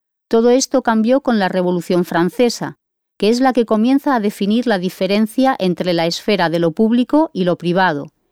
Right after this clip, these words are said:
ensalzando el valor del individuo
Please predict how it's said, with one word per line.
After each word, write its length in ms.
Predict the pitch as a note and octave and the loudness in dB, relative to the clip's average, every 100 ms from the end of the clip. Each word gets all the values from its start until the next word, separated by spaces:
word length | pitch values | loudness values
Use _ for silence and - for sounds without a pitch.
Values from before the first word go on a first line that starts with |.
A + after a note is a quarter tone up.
| _ _ | _ _
ensalzando 840 | F3+ F3+ G3 F#3+ - A#3 A#3+ C4+ | -2 0 0 -2 0 0 2 2
el 100 | A#3 | 0
valor 300 | F3 F3+ F#3 | 0 0 0
del 180 | E3+ E3+ | 0 0
individuo 680 | F3 F3+ F#3+ B3 B3+ C4+ | 0 0 0 2 2 0